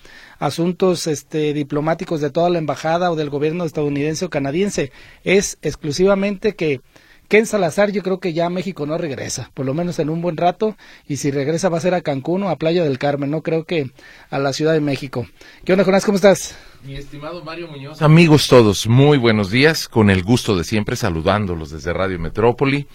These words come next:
Speaker 2: esperando que se encuentren muy bien, o mejor si es posible, como siempre teniendo presentes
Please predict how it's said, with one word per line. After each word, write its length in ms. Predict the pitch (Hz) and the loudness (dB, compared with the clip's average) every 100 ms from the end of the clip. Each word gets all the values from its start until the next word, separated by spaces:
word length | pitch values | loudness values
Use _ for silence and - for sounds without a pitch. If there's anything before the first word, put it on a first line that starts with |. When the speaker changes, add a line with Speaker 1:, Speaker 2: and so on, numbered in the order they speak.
| - - - | -20 -20 -8
Speaker 2:
esperando 460 | 95 101 98 101 - | -4 0 2 0 -4
que 80 | |
se 100 | 90 | -6
encuentren 420 | 87 101 98 101 95 | -4 -2 0 0 2
muy 360 | 113 135 143 | 4 4 4
bien, 340 | 104 98 117 117 | 2 2 2 0
o 40 | |
mejor 260 | 87 92 - | -2 -4 -8
si 100 | 101 | -8
es 120 | - | -10
posible, 520 | 87 - 123 127 139 135 - - - | -8 -4 -4 -4 -6 -8 -20 -20 -8
como 220 | 110 104 | -4 -2
siempre 380 | 101 123 120 123 | 0 0 0 -2
teniendo 420 | 110 101 104 107 | 0 0 0 -2
presentes 640 | 101 82 113 110 - 117 | -2 -4 -2 -2 -2 -6